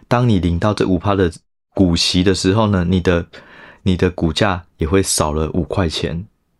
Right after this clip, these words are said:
哦，所以就是说，股票它本身不会让你变得富有，它只是左口袋换右口袋。所以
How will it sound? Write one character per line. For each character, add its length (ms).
哦， 160
所 160
以 60
就 100
是 100
说， 300
股 140
票 180
它 120
本 240
身 180
不 100
会 120
让 160
你 80
变 160
得 100
富 300
有， 260
它 100
只 120
是 100
左 160
口 180
袋 140
换 160
右 140
口 180
袋。 300
所 120
以 160